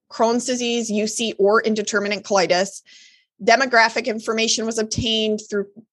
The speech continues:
patient questionnaire, data abstraction, and patient interview. And then data was also collected thirty days post-op. The current T N F inhibitor therapy was defined as use within twelve weeks of surgery, which is pretty standard across the literature when studying this.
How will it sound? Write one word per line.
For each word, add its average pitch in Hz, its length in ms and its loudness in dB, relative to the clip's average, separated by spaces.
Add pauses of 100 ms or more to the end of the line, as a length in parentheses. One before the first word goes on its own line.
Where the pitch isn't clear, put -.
patient 214 320 -2
questionnaire, 214 600 2
data 202 220 2
abstraction, 202 640 0
and 190 100 -8
patient 185 300 -6
interview. 214 640 4
And 196 120 2
then 196 140 -4
data 226 220 0
was 214 120 -2
also 196 220 0
collected 185 680 0 (260)
thirty 196 200 4
days 185 240 0
post-op. 240 640 2 (720)
The 220 220 -4
current 311 500 0
T 262 180 -2
N 240 140 0
F 226 180 2
inhibitor 226 480 0
therapy 220 400 0
was 202 180 2
defined 202 600 2
as 185 320 2
use 220 300 -2
within 214 280 0
twelve 208 380 4
weeks 220 240 -4
of 196 100 0
surgery, 226 540 0
which 220 180 0
is 214 120 -4
pretty 240 240 -2
standard 202 440 2
across 190 340 0
the 175 60 0
literature 185 680 2
when 180 260 -2
studying 190 460 0
this. 226 340 2